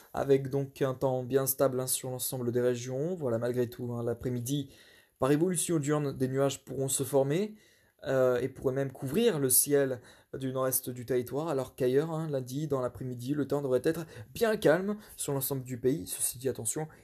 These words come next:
il n'y aura pas une grande douceur, c'est une petite douceur encore,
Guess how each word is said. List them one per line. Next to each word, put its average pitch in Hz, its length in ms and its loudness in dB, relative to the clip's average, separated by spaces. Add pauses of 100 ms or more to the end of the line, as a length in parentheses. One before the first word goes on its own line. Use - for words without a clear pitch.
(100)
il 127 40 -4
n'y 127 40 2
aura 117 160 4
pas 143 200 2
une 127 180 -4
grande 143 280 2
douceur, 139 500 4
c'est - 220 -4
une 165 140 -8
petite 127 280 -12
douceur 120 320 -6
encore, 147 320 -4